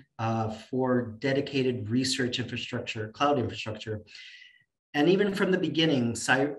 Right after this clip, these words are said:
Cyverse were, uh, was one of the pioneers, uh, for multi-cloud and federated cloud services. And you can see some of the services that we developed, um, around that time. So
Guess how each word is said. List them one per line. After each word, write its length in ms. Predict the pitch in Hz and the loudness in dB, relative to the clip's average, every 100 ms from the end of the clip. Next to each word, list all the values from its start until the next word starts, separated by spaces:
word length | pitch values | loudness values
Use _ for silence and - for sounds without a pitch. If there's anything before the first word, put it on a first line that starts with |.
| - | -6
Cyverse 560 | - 143 135 123 - 120 | 0 2 2 0 -4 -6
were, 380 | 120 113 113 120 | -2 -2 -4 -4
uh, 160 | 113 | -4
was 220 | 113 123 - | -2 -2 0
one 160 | 139 | 0
of 100 | 139 | 0
the 60 | - | -2
pioneers, 880 | - 123 120 120 110 95 95 - - | -2 0 2 0 0 -4 -4 -6 -8
uh, 140 | 113 107 | -6 -6
for 220 | 98 120 | -2 2
multi-cloud 600 | 123 123 131 - 113 113 | 2 2 -2 0 0 2
and 160 | 104 113 | -2 -2
federated 400 | 110 107 101 - | -2 -2 -2 -4
cloud 240 | 139 131 | -4 -2
services. 580 | 135 123 - 113 110 - - - - _ | -2 -2 -2 -4 -4 -8 -12 -20 -20 _
And 100 | 135 | -2
you 60 | 135 | 0
can 100 | 135 | 0
see 160 | 139 | 0
some 240 | 139 147 135 | 0 2 2
of 60 | |
the 80 | 117 | 2
services 580 | - 120 120 120 110 104 | 0 -2 -2 -2 -2 -2
that 180 | 113 113 | -2 -4
we 200 | 113 107 | -4 -6
developed, 560 | 110 107 107 107 - - - - | -6 -4 -2 -4 -8 -14 -12 -4
um, 560 | 107 107 101 107 - - _ _ _ _ _ - | -2 0 -2 -6 -12 -20 _ _ _ _ _ -12
around 280 | 127 120 113 | -4 0 0
that 160 | 107 107 | -2 -4
time. 400 | - 107 95 92 | -4 -4 -4 -4
So 460 | - 110 104 98 | -2 -2 -2 -6